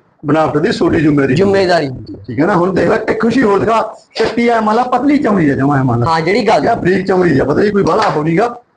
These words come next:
Speaker 1: ਠੀਕ ਹੈ ਨਾ?
Speaker 2: ਠੀਕ ਆ ਬਾਈ।
Speaker 1: ਹਾਂ, ਬਾਕੀ ਫੇਸ ਬਿਊਟੀ ਦੁਬਾਰੇ ਚੈੱਕ ਕਰਾ ਦੇ, ਸੋਹਣੀ ਸੁਨੱਖੀ ਆ। ਠੀਕ ਹੈ ਨਾ? ਜੇ ਇਹ ਕਿਸੇ ਵਪਾਰੀ ਕੋਲੇ ਹੁੰਦੀ ਖੁਸ਼ੀ, ਇਹਦੇ ਸਿੰਗਾਂ ਤੇ ਲਾਇਆ ਹੁੰਦਾ ਅੱਧਾ ਘੰਟਾ,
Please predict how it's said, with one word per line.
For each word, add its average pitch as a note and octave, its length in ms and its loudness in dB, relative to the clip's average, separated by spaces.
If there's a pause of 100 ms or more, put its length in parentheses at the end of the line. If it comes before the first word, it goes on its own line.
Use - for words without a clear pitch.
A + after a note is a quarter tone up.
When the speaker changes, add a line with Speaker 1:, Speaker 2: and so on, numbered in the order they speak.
(240)
Speaker 1:
ਠੀਕ C3 120 -2
ਹੈ E3+ 60 2
ਨਾ? A3 240 -2 (800)
Speaker 2:
ਠੀਕ D#3+ 260 0
ਆ C3 60 0
ਬਾਈ। C#3 220 0
Speaker 1:
ਹਾਂ, A2 380 0 (680)
ਬਾਕੀ F#3+ 200 -2
ਫੇਸ E3 280 -2
ਬਿਊਟੀ F#3 220 0
ਦੁਬਾਰੇ C#3+ 280 0
ਚੈੱਕ E3 200 -4
ਕਰਾ E3+ 120 0
ਦੇ, F3 80 0
ਸੋਹਣੀ F3 300 -2
ਸੁਨੱਖੀ D3 420 -2
ਆ। D#3+ 220 -2 (340)
ਠੀਕ C#3 100 0
ਹੈ F3 40 0
ਨਾ? F#3+ 240 -2 (180)
ਜੇ F#3 100 2
ਇਹ G#3 120 2
ਕਿਸੇ A3 160 0
ਵਪਾਰੀ G3+ 340 0
ਕੋਲੇ G3+ 200 2
ਹੁੰਦੀ F#3+ 200 -4
ਖੁਸ਼ੀ, G#3 220 0
ਇਹਦੇ A3 420 -2
ਸਿੰਗਾਂ F3 360 -2
ਤੇ F#3 200 0 (100)
ਲਾਇਆ E3 220 0
ਹੁੰਦਾ F3 180 -2
ਅੱਧਾ F#3 280 -2
ਘੰਟਾ, E3+ 440 -2